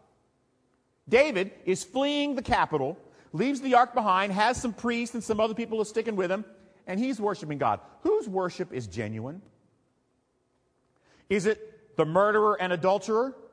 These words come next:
and the terrible father? Or is it the murdering son who's also a betrayer and enacting mutiny? Who's the better worshiper, guys? Do you know? They're both pretty,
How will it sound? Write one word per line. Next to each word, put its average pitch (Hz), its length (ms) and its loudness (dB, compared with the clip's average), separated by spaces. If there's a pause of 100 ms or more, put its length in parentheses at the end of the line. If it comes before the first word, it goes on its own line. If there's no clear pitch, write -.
(1300)
and 170 120 -2
the 170 60 -2
terrible 208 380 0
father? 196 440 0 (800)
Or 196 180 4
is 170 120 0
it 196 120 0 (380)
the 170 100 2
murdering 185 480 2
son 147 460 0 (200)
who's 170 200 0
also 175 360 0
a 143 80 2
betrayer 131 680 -2 (500)
and 135 400 -2 (1000)
enacting 143 400 -2
mutiny? 92 420 -8 (120)
Who's 220 180 -2
the 208 60 -4
better 170 240 -2
worshiper, 139 420 -4
guys? 87 360 -10 (1160)
Do 156 80 -4
you 196 80 0
know? 233 280 4 (1200)
They're 180 120 0
both 240 280 2
pretty, 170 200 -4